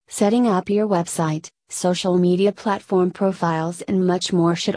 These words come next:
also be done so that you can ensure your customers are getting the best support possible and that everyone is getting the answers that they need and want.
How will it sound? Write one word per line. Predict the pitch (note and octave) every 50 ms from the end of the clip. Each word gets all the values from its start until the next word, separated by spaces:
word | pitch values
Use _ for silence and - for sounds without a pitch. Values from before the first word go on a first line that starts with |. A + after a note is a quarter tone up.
| -
also | - F3+ G3 - - A3
be | G3+ F#3 G3+ G3+
done | - G3+ F3+ F3 E3+ E3+
so | - - F#3 F3+
that | F3+ G#3 G#3+
you | G#3+ A3+ A3
can | - - G#3
ensure | G#3+ A3 G#3 - - A3+ G#3 G#3
your | G3+ G3+ G#3
customers | G#3 - G3+ F#3+ F3+ - - F3+ F3 E3+ E3+ E3+ - -
are | - F#3+
getting | F3 E3 F#3+ F#3 F#3+ F#3+ G3
the | G#3
best | G#3 F#3+ A3 A3 B3 A#3 -
support | - - G#3 - - F#3+ F3+ F3+ F3 F3 -
possible | F3+ F3 E3+ - - E3 D#3+ E3+ E3+ F3+ -
and | F#3+ F3 F3
that | F3 F3+ -
everyone | - F#3 F3+ F#3 G#3 G#3 G#3 G#3+ G#3+ A3
is | G3+ G3 -
getting | - G3+ F#3+ G3+ G#3+ A3
the | A3 A#3 -
answers | G3 F#3 F3+ F3 - G3+ G3 - -
that | G3+ F#3 -
they | F#3+ F3+
need | F#3 F3+ F3 F3 F3 E3+
and | - F#3+ F3+ E3+
want. | E3 E3+ E3+ D#3+ D#3 D3+ D3 D3+ -